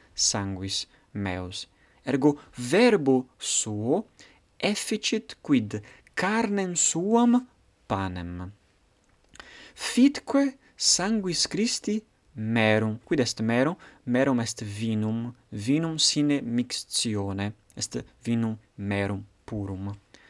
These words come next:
Et si sensus deficit, ad firmandum cor sincerum sola fides sufficit. Et si sensus, sensus noster deficit, id est, si faculta nostra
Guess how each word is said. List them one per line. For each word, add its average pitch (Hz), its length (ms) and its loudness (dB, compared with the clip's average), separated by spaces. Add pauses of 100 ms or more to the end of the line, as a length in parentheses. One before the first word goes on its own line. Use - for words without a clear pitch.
(1160)
Et 240 240 0
si 208 220 2
sensus 240 640 2
deficit, 110 800 -4 (320)
ad 185 220 -2
firmandum 139 840 0
cor 107 300 -2
sincerum 135 960 -4 (400)
sola 165 440 0
fides 113 600 -4 (180)
sufficit. - 920 -6 (280)
Et 143 340 -2 (260)
si - 200 0
sensus, 175 720 0 (100)
sensus 131 600 -2
noster 120 500 0
deficit, 104 640 -4
id 120 140 -6
est, 107 280 -2 (300)
si - 200 0
faculta 143 560 -2
nostra 120 640 0